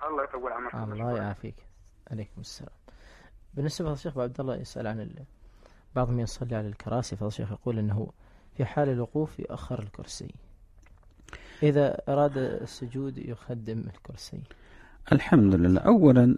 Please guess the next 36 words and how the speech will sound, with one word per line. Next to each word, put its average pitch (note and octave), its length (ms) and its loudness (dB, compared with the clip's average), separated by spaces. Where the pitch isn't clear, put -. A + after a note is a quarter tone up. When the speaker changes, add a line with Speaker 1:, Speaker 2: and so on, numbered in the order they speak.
Speaker 3:
آه، G2 220 2
لا C#3+ 200 6
ينبغي A2+ 400 8
للمصلي F2+ 680 4
أن G2 120 4
يلجأ G#2+ 420 4
إلى F2+ 380 2
الكرسي، F#2+ 720 2
إلى، F2+ 320 2
إلى F#2 120 2
الصلاة G#2+ 520 4
على F2 220 2
الكرسي - 480 0
إلا G2 360 4
إذا E2+ 120 2
اضطر A#2+ 380 4
إلى F2 220 4
ذلك. D#2 560 2
أقول D3 360 12
هذا A2 260 10
الكلام E2+ 520 6
لأنني F#2 480 6
لاحظت - 480 4
وللأسف F2+ 500 2
الشديد F#2 560 2
هناك G2+ 480 2
ترف - 520 4
في - 80 -2
استعمال G#2 560 4
الكراسي، - 580 0
فبعض G2+ 360 6
الناس F2 380 4
لديه A2+ 300 4
القدرة G2 400 4
على E2 160 2
الصلاة E2+ 420 2